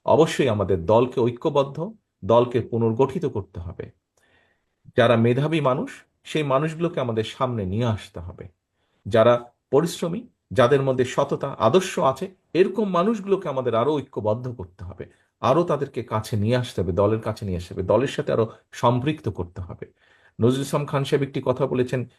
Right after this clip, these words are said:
যে, "সমর্থক থেকে কর্মী, শুভাকাঙ্ক্ষী থেকে সমর্থক, সমর্থক থেকে কর্মী, কর্মী থেকে নেতা বানাতে হবে।" আমাদের ভালো মানুষ দরকার,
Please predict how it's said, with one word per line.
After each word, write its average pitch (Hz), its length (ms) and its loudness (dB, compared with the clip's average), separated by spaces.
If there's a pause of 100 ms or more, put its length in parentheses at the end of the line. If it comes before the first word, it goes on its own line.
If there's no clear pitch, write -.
(140)
যে, 123 100 2
"সমর্থক 151 600 0 (120)
থেকে 135 340 -2 (240)
কর্মী, 151 380 4 (180)
শুভাকাঙ্ক্ষী 190 600 2
থেকে 165 220 -6
সমর্থক, 143 540 0
সমর্থক 151 460 -4
থেকে 123 280 -6
কর্মী, 139 520 0 (220)
কর্মী 175 300 4
থেকে 151 240 -6
নেতা 117 300 -2
বানাতে 92 320 -4
হবে।" - 260 -12 (280)
আমাদের 165 500 2 (300)
ভালো 135 380 2
মানুষ 139 440 -2
দরকার, - 360 -6